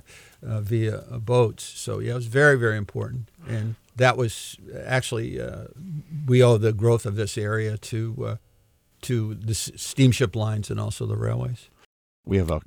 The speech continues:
Speaker 2: couple pictures. Uh, the, the Hemingway family came here.
Speaker 1: Mm-hmm.
Speaker 2: Um, they still continue to come, actually, um, five generations later. But Ernest Hemingway himself, as he's coming up, the first twenty-two summers,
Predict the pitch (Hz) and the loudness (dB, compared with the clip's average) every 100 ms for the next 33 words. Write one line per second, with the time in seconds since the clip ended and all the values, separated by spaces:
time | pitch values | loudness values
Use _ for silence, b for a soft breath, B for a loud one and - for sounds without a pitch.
0 | - 98 90 104 95 87 - 82 80 76 | -4 -2 2 2 2 -2 -2 -4 -4 -6
1 | - 82 101 95 85 76 85 78 76 85 | -6 0 2 4 2 2 0 0 0 -2
2 | 78 80 78 78 131 113 123 139 85 - | -2 -2 -4 -6 -4 -2 -2 -2 -2 0
3 | 85 80 78 82 73 - 90 80 76 - | 0 0 -2 -2 -2 -2 -2 -2 -4 -4
4 | 78 78 - 73 76 - - 85 76 85 | -6 -6 -8 -8 -8 -10 -6 -4 -2 -2
5 | 80 78 78 73 90 85 80 - _ _ | -2 -2 -4 -2 0 0 -2 -8 _ _
6 | _ _ _ - 78 107 101 - 87 82 | _ _ _ -4 2 6 4 4 0 2
7 | 82 78 71 98 92 80 - - 90 - | 2 0 0 4 4 2 -4 -4 -4 -4
8 | - 82 82 76 - _ _ 80 76 90 | -4 -2 -2 -2 -6 _ _ -12 -4 -2
9 | 80 - 80 - 78 85 85 82 78 | -2 -4 -6 -4 -6 -4 -4 -4 -6